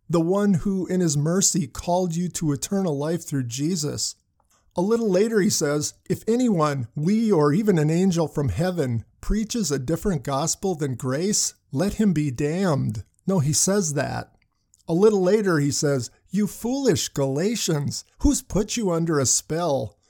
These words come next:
Are you so foolish? Having begun by the Spirit, are you now thinking you can become perfected with your own fleshly efforts?" Duh. A little later, "Jesus set you free. Why on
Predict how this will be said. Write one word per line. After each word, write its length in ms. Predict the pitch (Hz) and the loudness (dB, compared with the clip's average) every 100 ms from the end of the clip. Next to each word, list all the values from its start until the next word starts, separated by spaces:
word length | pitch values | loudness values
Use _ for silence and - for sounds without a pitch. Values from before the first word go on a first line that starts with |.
| _ _ | _ _
Are 80 | 160 | 2
you 200 | 165 247 | 4 4
so 260 | - 180 151 | 4 2 2
foolish? 800 | - - 139 175 247 - - - _ | -2 0 2 2 0 0 -6 -10 _
Having 320 | - 202 220 | -4 0 2
begun 400 | 185 165 175 190 | 2 2 0 2
by 180 | 190 160 | 2 2
the 120 | 139 | 2
Spirit, 600 | - - 147 165 196 220 - - | 2 2 2 2 2 -2 -8 -4
are 100 | 165 | 0
you 180 | 170 175 | 4 4
now 260 | 147 160 190 | 4 2 0
thinking 420 | 175 165 196 190 | 0 0 2 2
you 180 | 151 175 | 0 0
can 180 | 156 | 0
become 420 | 147 160 - 165 151 | 0 0 0 0 0
perfected 800 | - 143 - 143 151 202 185 147 | -2 -4 -2 -4 -2 -2 0 0
with 180 | 143 | -2
your 180 | 147 135 | -2 0
own 180 | 139 165 | 2 0
fleshly 640 | - 143 147 - 170 156 - | -2 -4 -2 -2 -2 -2 -2
efforts?" 560 | 139 - 208 214 - - _ - 127 | -6 -2 -4 -2 -8 -8 _ -10 -2
Duh. 560 | 160 220 185 135 175 165 - _ - | 2 2 2 2 0 -2 -10 _ -2
A 80 | 175 | 4
little 300 | 170 160 156 | 6 6 6
later, 520 | 165 208 190 143 - _ _ - | 6 6 6 2 -2 _ _ -4
"Jesus 460 | - 262 190 170 - | 2 4 4 2 4
set 320 | - 208 208 | 4 2 0
you 160 | 190 | -2
free. 500 | - 185 220 190 127 - - | -2 0 0 0 -4 -8 -4
Why 460 | 127 180 254 254 - | 0 0 0 -2 -4
on 300 | 156 151 | -4 -4